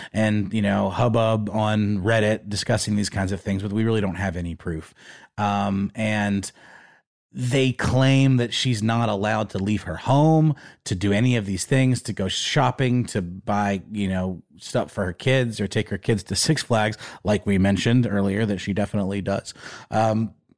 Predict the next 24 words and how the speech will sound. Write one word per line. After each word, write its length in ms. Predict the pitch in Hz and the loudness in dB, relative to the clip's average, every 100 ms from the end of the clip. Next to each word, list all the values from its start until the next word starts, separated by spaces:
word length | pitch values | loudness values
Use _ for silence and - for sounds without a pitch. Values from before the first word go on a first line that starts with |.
| _ _ | _ _
and 140 | 147 139 | 2 4
that 80 | 131 | 4
she 140 | 135 | 4
has 200 | 117 - | 2 0
to 100 | 117 | -2
wear, 180 | 110 107 | 2 2
like, 260 | 107 - - | 2 -2 -2
or 100 | 113 | -2
that 120 | 117 | 0
she 100 | - | 2
has 100 | 123 113 | 2 2
to 60 | |
have 140 | 107 98 | 0 0
her 80 | |
phone 500 | 90 - 104 - 110 | -2 0 0 2 0
calls 280 | 101 113 98 | 2 0 0
monitored. 540 | 107 107 107 110 113 107 - - - | 0 0 0 0 -2 -6 -16 -20 -4
There's 160 | 135 135 | 0 4
no 120 | 170 | 6
evidence 300 | 160 147 131 | 6 6 2
to 60 | - | -2
support 340 | - 123 110 | -4 -2 0
these 200 | 113 107 | 0 0
things 240 | - 98 | 0 -2